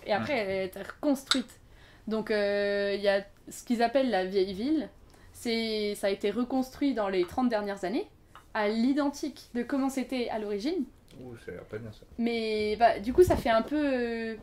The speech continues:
Speaker 1: ça fait un peu Disney Village, genre, c'est vrai. Mais
Speaker 2: Mm.
Speaker 1: c'est aussi parce que l'histoire de base, c'est quand même que cette ville, elle a été rasée à blanc, quoi. Il y avait plus un seul bâtiment debout. Donc, euh, ils ont, ils ont fait ce qu'ils peuvent et tout ça. Après, voilà, donc c'est un endroit, par exemple, la vieille ville, c'est un peu mignon.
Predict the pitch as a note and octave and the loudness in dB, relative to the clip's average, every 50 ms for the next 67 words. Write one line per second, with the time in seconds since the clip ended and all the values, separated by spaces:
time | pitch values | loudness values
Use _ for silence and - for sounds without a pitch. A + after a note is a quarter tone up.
0 | - - - - - - - - B3+ B3+ - C#4+ C#4+ C#4 D#4+ D#4+ C4 D#4+ D#4+ - | -16 -20 -20 -20 -20 -6 -2 -2 0 2 2 2 4 4 4 4 2 2 4 4
1 | F4+ E4+ D4+ E4+ F4 F4+ E4+ C#4 C4 B3 A3+ A3+ A3+ - - - C#4+ C4 C#4 C4 | 4 4 6 6 6 6 6 4 2 0 -2 -2 -2 -4 -4 -4 -2 0 0 0
2 | C#4 C4 A#3+ - B3 A#3 B3 A#3 G#3 G3+ C4+ B3+ B3+ B3 A#3+ - C4 B3+ - - | 0 0 -2 0 0 0 0 2 2 2 2 2 2 2 2 0 0 0 0 -2
3 | F4+ - A#3+ A#3+ - - A#3+ A3+ A#3+ A#3 - - E4 D#4 D4 B3+ G#3 G3 A3 G#3+ | -2 -2 -4 -4 -4 -2 -2 -2 -2 -4 -2 0 2 2 2 0 -2 -4 -4 -2
4 | G3 A3+ B3+ D#4 D#4 C#4 - - G#3 - - A3+ B3 C4+ C4+ C4 - - G#3+ G#3 | 0 0 2 2 2 0 -2 -6 -10 -6 -2 0 0 0 0 0 -2 -4 -2 -2
5 | D4 D4 A#3 F#3+ F#3+ F#3+ F#3 - - C4+ C#4 B3 F3+ - F#3+ A3 A3+ A3+ G#3+ B3+ | 0 0 0 0 0 -2 -4 -4 -6 -8 -8 -8 -8 -4 0 0 0 0 0 -2
6 | C4+ A#3 A3 G#3 G3 G#3 B3+ A#3 - - - - G3 - - - - - - - | -2 -2 -2 -2 -4 -6 -6 -8 -8 -10 -12 -12 -12 -12 -14 -18 -18 -20 -20 -20
7 | - - - - G#3 G3+ A3+ G#3+ - - - D4 C#4+ - B3 A#3 A#3 - C4+ B3 | -20 -8 -4 -2 -2 -2 -2 -6 -8 -6 -6 -6 -2 -2 -2 -2 -2 -2 -4 -2
8 | G#3+ G#3+ A3 - A#3 A3+ A3+ A3 G#3+ G#3 G3 B3+ C#4 C4 - - - - - - | -2 -4 -4 -4 -4 -4 -2 -2 -4 -4 -6 -8 -10 -12 -14 -16 -20 -14 -8 -6
9 | A3+ A3+ - - A#3+ A3 G#3+ G#3+ G#3 G3+ G#3 G3+ G3+ G3+ G3+ - - - A3 G3+ | -6 -4 -2 0 2 2 2 2 2 0 0 0 0 -2 -4 -4 -6 -6 -6 -4
10 | G#3+ A#3 A3+ G#3+ G#3+ G#3+ G#3 G#3 F#3+ G3 F#3+ - G#3+ F#3+ - - - G3 - C#4 | -4 -4 -2 -2 -2 -4 -4 -6 -6 -8 -8 -8 -8 -10 -8 -10 -10 -8 -6 -4
11 | C4+ B3+ G#3 G3+ - - - C#4+ C4+ - - A3 G#3+ - D4+ C4+ C#4 A3 G#3 G3+ | -4 -4 -4 -6 -8 -6 -4 -2 0 2 2 0 0 0 0 0 2 2 0 0
12 | F3+ G#3 G3+ - A3+ G#3+ G#3+ G#3+ G#3+ A#3 A#3 A#3 G3+ F#3+ G3 G#3+ G3+ - F#3+ F#3 | -2 -4 -2 0 0 0 0 0 0 0 0 2 0 0 0 -2 -4 -4 -4 -2
13 | F3+ F3+ F#3 F3+ F3+ G3 F#3+ - - E3+ E3+ - F3 F3+ G3 G#3 A3+ B3+ C#4 C#4+ | -2 -2 -2 -4 -6 -8 -10 -10 -8 -8 -8 -8 -6 -6 -2 2 4 4 4 2